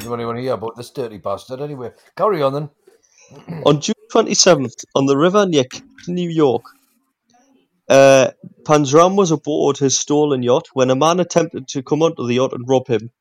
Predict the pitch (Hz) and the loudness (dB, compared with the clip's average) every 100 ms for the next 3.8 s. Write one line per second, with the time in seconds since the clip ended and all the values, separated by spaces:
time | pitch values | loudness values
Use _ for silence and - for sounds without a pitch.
0 | _ 143 139 151 165 160 - 165 151 147 | _ 2 2 2 0 0 -2 -2 -4 -2
1 | 139 143 127 - 143 - 139 - 135 131 | -2 0 -4 0 0 2 -2 -2 -2 -2
2 | 123 127 - 123 - _ _ 110 139 131 | -2 -4 -4 -8 -10 _ _ -4 -2 0
3 | 139 135 131 131 123 123 107 | -2 0 0 0 0 -2 -4